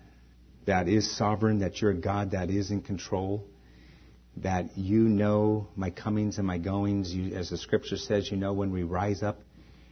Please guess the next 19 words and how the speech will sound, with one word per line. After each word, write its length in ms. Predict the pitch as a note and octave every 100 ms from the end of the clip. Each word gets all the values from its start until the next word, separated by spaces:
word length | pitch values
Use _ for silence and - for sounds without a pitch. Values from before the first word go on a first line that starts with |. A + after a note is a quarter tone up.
| - -
and 160 | F#2 F#2
when 160 | F#2+
we 140 | F#2 F#2
lay 200 | G2 F#2+
down. 500 | F2+ F#2 F#2+ F#2+ F#2+
And 180 | F#2+ F2
Father, 260 | - A2+
I 60 | A2
just 180 | A#2 -
pray 240 | - A#2
today 300 | A2 G2+ G#2+
that 360 | G2+ F#2 F2 -
this 160 | A2
coming 420 | - - A#2+ G#2 F#2+
week 220 | G#2+ -
that 120 | F#2
we'll 140 | G2
be 140 | A2 A2+
your 260 | G2+ G#2+